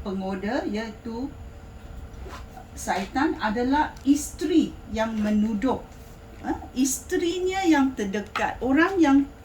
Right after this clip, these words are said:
terdekat dengan Ayub adalah isterinya. Ya, kerana anak-anaknya sudah mati. Ya. Walaupun mereka sedih, isteri sedih, uh, suami pun sedih,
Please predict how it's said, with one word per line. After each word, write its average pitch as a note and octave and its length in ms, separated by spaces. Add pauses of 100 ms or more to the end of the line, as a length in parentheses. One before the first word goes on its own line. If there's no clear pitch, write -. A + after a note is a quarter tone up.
(160)
terdekat A#3+ 880
dengan G3+ 400
Ayub E3+ 320 (640)
adalah F#3 560
isterinya. G3 720 (640)
Ya, B3+ 240
kerana C4+ 560 (600)
anak-anaknya D#4 1120
sudah C4 360
mati. C#4 560 (1120)
Ya. C4+ 280 (1080)
Walaupun E4 640
mereka A#3 480
sedih, G#3 560 (160)
isteri B3+ 560
sedih, B3+ 640 (880)
uh, E3+ 320
suami A3 480
pun A3 240
sedih, B3 480